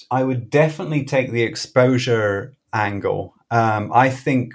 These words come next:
one of the sad things is that we haven't been exposed enough to this,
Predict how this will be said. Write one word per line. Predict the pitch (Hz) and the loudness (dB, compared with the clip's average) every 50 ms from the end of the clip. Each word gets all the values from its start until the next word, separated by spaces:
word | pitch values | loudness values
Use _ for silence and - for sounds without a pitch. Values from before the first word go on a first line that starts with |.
| - _ | -18 _
one | - 110 110 120 120 123 | -10 -4 -2 -2 0 0
of | 120 110 | 0 0
the | 117 113 | 0 -2
sad | - - 127 127 131 127 127 | 0 2 4 2 2 2 0
things | - 127 120 113 110 | -2 0 0 0 -2
is | 113 110 107 - | -2 -2 -4 -4
that | 107 95 | -6 -6
we | 90 104 110 101 | -4 -4 -6 -6
haven't | - - 123 127 123 123 120 123 | 0 2 2 2 2 2 -2 -2
been | - 117 113 107 | -2 -4 -4 -4
exposed | 101 - - - - 117 120 120 120 - | -4 -6 -4 2 4 4 4 4 2 -2
enough | 117 104 95 92 - - - | -2 -2 -2 -4 -4 -6 -8
to | - 98 | -6 -4
this, | 87 95 92 87 - - - - - | -2 -2 -2 -2 -4 -8 -8 -10 -12